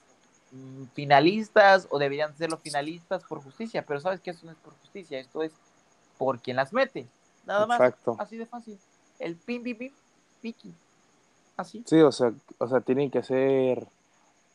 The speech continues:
Speaker 2: pues tienen que ser efectivos, ¿no? Así
Speaker 1: Ok,
Speaker 2: que
Speaker 1: efectivos.
Speaker 2: tienen que ser
Speaker 1: Así que
Speaker 2: efectivos a la hora de definir.
Speaker 1: nos
Speaker 2: Entonces, yo
Speaker 1: espera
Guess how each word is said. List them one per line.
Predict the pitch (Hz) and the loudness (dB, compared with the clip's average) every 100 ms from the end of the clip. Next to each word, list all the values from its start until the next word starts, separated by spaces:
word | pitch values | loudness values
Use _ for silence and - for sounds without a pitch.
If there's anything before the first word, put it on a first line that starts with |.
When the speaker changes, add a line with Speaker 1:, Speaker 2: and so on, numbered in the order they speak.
| _ _ - | _ _ -8
Speaker 2:
pues | 120 | 0
tienen | 151 156 | 2 0
que | 120 | 2
ser | 151 | 4
efectivos, | 151 117 - 151 131 113 | 4 0 0 2 2 0
¿no? | 117 123 _ _ - | -6 -8 _ _ -8
Así | - - 123 | -4 0 2
Speaker 1:
Ok, | |
Speaker 2:
que | 151 127 113 | 4 4 2
Speaker 1:
efectivos. | 113 - 143 143 123 _ _ _ _ _ _ | -4 -16 -12 -10 -12 _ _ _ _ _ _
Speaker 2:
tienen | 135 139 | 4 4
que | 123 | 6
ser | 135 | 6
Speaker 1:
Así | - | 6
que | |
Speaker 2:
efectivos | 220 226 143 160 180 | 0 2 6 6 6
a | 131 | 4
la | 117 | 6
hora | 127 | 8
de | 131 113 | 6 4
definir. | 104 113 127 120 - _ _ | -2 -4 -4 -6 -14 _ _
Speaker 1:
nos | - 147 | -8 -2
Speaker 2:
Entonces, | 120 127 | -2 0
yo | 107 | 2
Speaker 1:
espera | 208 233 254 | 4 6 4